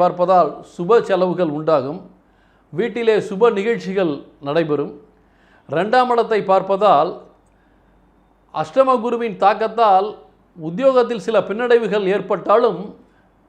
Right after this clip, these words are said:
ரெண்டாம் இடத்தை குரு பகவான் பார்ப்பதன் காரணமாக ஏதோ ஒரு விதத்தில் தனவிருத்தி உண்டாகும்.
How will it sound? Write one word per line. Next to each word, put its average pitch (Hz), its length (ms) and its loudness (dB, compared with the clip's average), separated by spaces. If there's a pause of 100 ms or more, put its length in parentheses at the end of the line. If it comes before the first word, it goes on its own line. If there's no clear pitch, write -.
ரெண்டாம் 247 340 2
இடத்தை 233 320 2
குரு 220 180 0
பகவான் 214 260 0 (100)
பார்ப்பதன் 202 480 -2
காரணமாக 180 400 -2 (260)
ஏதோ 226 200 8 (120)
ஒரு 214 200 6
விதத்தில் 196 420 -2
தனவிருத்தி 196 560 0
உண்டாகும். 170 420 0